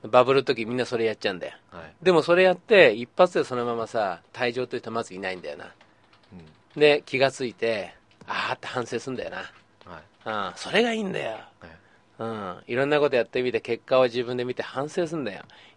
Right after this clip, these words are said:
Speaker 1: 世の中はね、戻ってくるってことは実は大抵のところでできるようになってんだよ。行き過ぎから戻ってくるってことが。
Speaker 2: うん。
Speaker 1: それをやって、だから、できればほんの小さなトラブルで、多くのことを悟れるのがいいんだよな。
Speaker 2: そうですね。
Speaker 1: うん。それが賢い人生ってもんだよ。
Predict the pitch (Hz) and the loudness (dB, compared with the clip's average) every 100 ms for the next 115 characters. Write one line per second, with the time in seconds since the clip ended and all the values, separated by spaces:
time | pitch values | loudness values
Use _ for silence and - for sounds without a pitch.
0 | - 139 156 120 98 92 98 90 - _ | -2 4 4 4 0 -2 -8 -14 -18 _
1 | _ 120 123 175 180 131 101 92 95 98 | _ -2 0 0 0 -4 -6 -8 -10 -10
2 | 95 101 92 - 135 139 139 131 95 101 | -12 -12 -10 -4 0 2 2 -2 -2 -4
3 | 135 120 92 92 85 87 80 - _ - | -2 -4 -4 -12 -16 -16 -16 -18 _ -14
4 | 104 - 110 110 110 113 113 95 95 85 | -12 -10 -10 -8 -6 -8 -8 -12 -12 -14
5 | - - - _ 101 90 82 - _ - | -16 -20 -20 _ -20 -20 -20 -20 _ -2
6 | 143 165 170 165 160 - 170 139 139 123 | 4 6 6 4 0 -4 -2 2 4 4
7 | 120 - 147 139 160 247 247 202 - 247 | 2 -6 -8 -2 0 2 4 4 2 0
8 | 254 - 262 - 123 107 113 107 104 98 | 0 -4 -6 -6 -8 -2 0 0 -2 -6
9 | 113 98 - _ - 147 139 113 107 104 | -8 -10 -16 _ 0 2 2 0 -6 -4
10 | 110 104 117 113 110 101 95 98 95 101 | -4 -4 -6 -4 -4 -6 -8 -8 -8 -4
11 | 135 143 _ _ - _ _ _ _ 92 | -4 -4 _ _ -20 _ _ _ _ -20
12 | 87 - 92 113 113 101 90 143 156 151 | -20 -20 -12 -8 -8 -10 -8 -2 0 0
13 | 135 156 120 110 101 - 95 - - | -2 -2 -2 -4 -10 -14 -16 -16 -20